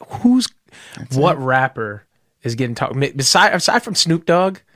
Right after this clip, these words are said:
Speaker 1: there's, like, he's the only one that's, like, crosses that many generations. Like, literally the only one. Like, it's something that even Jay-Z doesn't cross. There's, I know tons of younger kids that are like, "I don't know who Jay-Z is,"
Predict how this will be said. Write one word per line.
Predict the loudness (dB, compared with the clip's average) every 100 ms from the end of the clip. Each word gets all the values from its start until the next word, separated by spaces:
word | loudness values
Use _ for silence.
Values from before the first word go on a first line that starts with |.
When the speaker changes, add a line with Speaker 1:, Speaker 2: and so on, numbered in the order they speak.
| _ _ -2
Speaker 1:
there's, | -2 -2 -4
like, | -4 -2
he's | -4 -2
the | -2
only | -2 -4
one | -4 -6 -8 -12 -6
that's, | -6 -4
like, | -6 -6 -10 _ _ _
crosses | -4 -2 -2 -6 -10
that | -8 -4 -2 -4
many | -6 -6
generations. | -6 -6 -6 -8 -10 -12 -16 -4
Like, | -4 0
literally | 2 2 2 -2
the | -4 -6
only | -6
one. | -10 -10
Like, | -10 -6
it's | -2
something | 0 0
that | -2 -2
even | -2 -4
Jay-Z | -4 -4 -4 -6
doesn't | -6 -10 -16 -20 -14
cross. | -12 -8
There's, | -8 -10 -20 -20 -20 -2
I | 2
know | 2
tons | 0 -4 -2 0 0
of | -6 -6
younger | -6 -4 -4 -6
kids | -6 -4
that | -4
are | -4
like, | -6 -4
"I | -2
don't | -2 -4
know | -6
who | -8
Jay-Z | -10 -12 -14
is," | -16 -16 -18